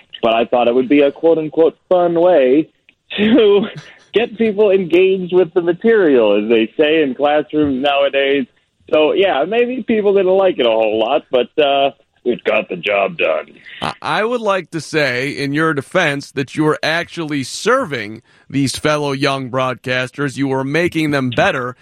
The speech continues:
Speaker 2: And if anybody has a complaint about it, then that's on them. You were actually doing a, you were doing this university right, you were doing yourself right, and you were doing them right,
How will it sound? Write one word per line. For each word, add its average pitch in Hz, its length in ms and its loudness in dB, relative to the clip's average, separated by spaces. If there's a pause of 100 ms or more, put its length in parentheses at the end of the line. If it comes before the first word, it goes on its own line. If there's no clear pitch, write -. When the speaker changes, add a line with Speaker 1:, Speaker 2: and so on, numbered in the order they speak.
(260)
Speaker 2:
And 139 160 -2
if 135 120 -2
anybody 190 460 -2
has 180 240 -2
a 143 40 -10
complaint 226 560 -4
about 135 360 -4
it, 143 120 -6 (600)
then 143 180 0
that's 196 280 -2
on 190 240 -6
them. 180 220 -4
You 185 200 -6
were 220 140 2
actually 185 360 -2
doing 180 320 0
a, 165 140 0
you 190 220 -6
were 196 100 2
doing 180 260 -2
this 135 160 -2
university 190 680 -2
right, 208 280 -2
you 180 120 -8
were 170 60 -2
doing 165 280 -2
yourself 185 480 -2
right, 196 200 -2
and 147 140 -10
you 170 100 -2
were 170 80 2
doing 151 300 -2
them 170 220 0
right, 131 220 -4